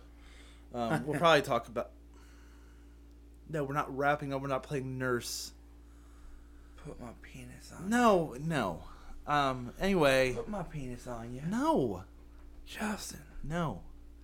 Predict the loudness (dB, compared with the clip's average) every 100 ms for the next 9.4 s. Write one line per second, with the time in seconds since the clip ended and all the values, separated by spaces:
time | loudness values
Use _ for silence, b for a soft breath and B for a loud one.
0 | b b -16 -6 -2 -2 -4 -12 -18 -10
1 | -4 -2 -4 -10 -20 -20 B B B B
2 | -4 -2 0 -4 -2 0 0 -2 -4 -6
3 | -6 -8 -12 -16 -16 -12 -10 -12 B B
4 | B -2 0 2 2 2 0 0 0 0
5 | -4 -10 B B B B B B B B
6 | B B -20 -20 -18 -8 -4 -2 -4 -10
7 | -12 -8 -4 -4 -4 -4 -8 -12 B B
8 | B B -20 -16 -8 -4 -4 -6 -6 -2
9 | 2 2 0